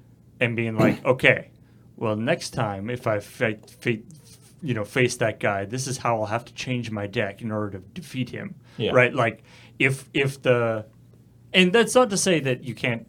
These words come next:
Speaker 1: you know, lots of people have fun, uh, thinking about that and working in that, in that realm. But if,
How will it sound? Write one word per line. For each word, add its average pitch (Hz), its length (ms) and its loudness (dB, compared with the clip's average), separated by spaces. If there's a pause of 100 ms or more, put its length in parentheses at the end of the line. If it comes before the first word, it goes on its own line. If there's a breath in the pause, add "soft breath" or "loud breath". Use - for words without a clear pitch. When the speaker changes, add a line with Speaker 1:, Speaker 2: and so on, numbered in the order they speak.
(120)
Speaker 1:
you 143 120 -2
know, 113 100 0
lots 143 220 2
of - 60 -8
people 135 240 -2
have 113 220 0
fun, 117 580 0 (200)
uh, 107 280 -2
thinking 143 380 -2
about 104 300 -4
that 123 260 -4
and 117 140 -4
working 123 360 -2
in 107 120 -4
that, 104 220 -6 (120)
in 117 140 -4
that 107 200 -4
realm. 113 420 0 (840 soft breath)
But 110 280 2 (180)
if, - 320 -4